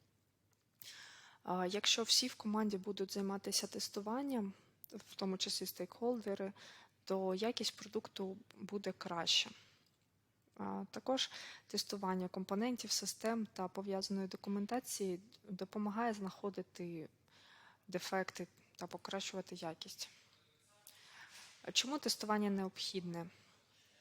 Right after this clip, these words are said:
А, тестування — це економічно вигідний,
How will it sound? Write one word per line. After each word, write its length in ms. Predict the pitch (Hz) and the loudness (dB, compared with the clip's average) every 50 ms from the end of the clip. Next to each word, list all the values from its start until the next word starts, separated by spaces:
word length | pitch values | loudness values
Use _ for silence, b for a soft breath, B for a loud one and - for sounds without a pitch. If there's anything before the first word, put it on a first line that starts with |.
| B B B B B B B _ B B B B B B B B B B B B B B B B B B _ | B B B B B B B _ B B B B B B B B B B B B B B B B B B _
А, 220 | - 202 185 185 185 | 4 4 4 4 4
тестування — 600 | - - 226 - - 269 285 302 330 311 277 233 - | 2 0 0 0 0 2 2 4 4 4 2 0 0
це 400 | - - - - 220 220 214 208 | 0 -2 0 0 0 2 2 2
економічно 880 | - 202 196 - - 214 214 220 214 226 262 262 - - - 226 214 196 | 2 0 0 0 0 0 2 2 2 0 2 4 4 4 4 4 0 -2
вигідний, 800 | 196 233 240 240 - - 208 202 196 196 190 190 185 185 - | 0 -2 -4 -4 -2 -4 -2 0 0 0 0 0 -2 -4 -8